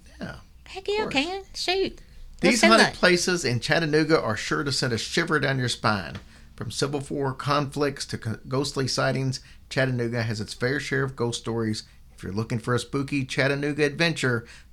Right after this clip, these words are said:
Speaker 1: these haunted places will sure do the job.
Speaker 2: Mm.
Speaker 1: First, John Brown's Tavern. John Brown was a captain during the War of eighteen twelve, journeyed the Trail of Tears, and was the brother-in-law to the man who founded Ross's Landing,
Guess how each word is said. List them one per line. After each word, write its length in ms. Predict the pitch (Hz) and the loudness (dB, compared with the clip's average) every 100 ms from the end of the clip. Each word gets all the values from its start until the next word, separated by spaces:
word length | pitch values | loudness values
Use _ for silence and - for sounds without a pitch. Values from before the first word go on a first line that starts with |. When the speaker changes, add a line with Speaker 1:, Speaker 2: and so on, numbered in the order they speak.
| - | -2
Speaker 1:
these 180 | 113 | -2
haunted 300 | 113 113 123 | 0 0 -2
places 500 | - 113 110 131 135 | -2 -2 -2 -2 -4
will 140 | 113 90 | -6 -8
sure 320 | - 110 110 | -4 -2 0
do 100 | 127 | 0
the 140 | 131 | -4
job. 560 | 147 127 117 - - - - | -4 -6 -6 -8 -12 -16 -12
Speaker 2:
Mm. 1200 | 165 160 185 247 226 180 170 160 160 151 147 147 135 | -10 -8 -4 -2 -2 -2 -6 -8 -10 -10 -10 -10 2
Speaker 1:
First, 500 | 185 165 131 113 107 | 6 6 4 -2 0
John 480 | 151 156 196 202 | 4 6 6 4
Brown's 460 | 139 151 160 156 156 | 2 4 4 2 -2
Tavern. 560 | - 135 120 92 - - - - - - - - - - - - | -2 0 0 -2 -12 -18 -20 -20 -20 -20 -20 -20 -20 -20 -20 0
John 360 | 156 202 185 | 4 4 2
Brown 420 | 156 131 107 117 | 4 4 4 2
was 140 | 120 110 | 0 -2
a 40 | |
captain 540 | 107 160 147 - 131 135 | -2 2 2 2 -2 0
during 220 | 117 113 | 0 2
the 60 | 104 | 2
War 160 | 113 | 0
of 120 | 107 - | 0 -2
eighteen 400 | 127 - 127 120 | -8 -4 -4 -4
twelve, 500 | - 110 - - - - - - - - - - | -4 -4 -4 -8 -14 -20 -20 -20 -20 -20 -20 -12
journeyed 480 | 123 147 175 190 165 | 4 4 4 0 0
the 60 | 170 | -2
Trail 340 | - 165 175 | 2 4 2
of 80 | 170 | -2
Tears, 480 | - 170 180 190 - | 0 2 2 0 -4
and 180 | 107 | -4
was 180 | 101 104 | -2 -2
the 100 | 98 | -4
brother-in-law 800 | 92 107 135 156 147 131 139 143 | -4 0 2 2 0 2 2 0
to 140 | 139 | 0
the 120 | 113 104 | 0 2
man 420 | 107 120 135 143 | 2 0 0 -2
who 160 | 123 | -2
founded 460 | 107 - 117 113 95 | -2 -2 0 0 -2
Ross's 600 | 82 101 107 123 151 135 | -4 -6 -4 -2 -2 -4
Landing, 520 | 127 117 104 104 101 | -4 -2 0 0 -4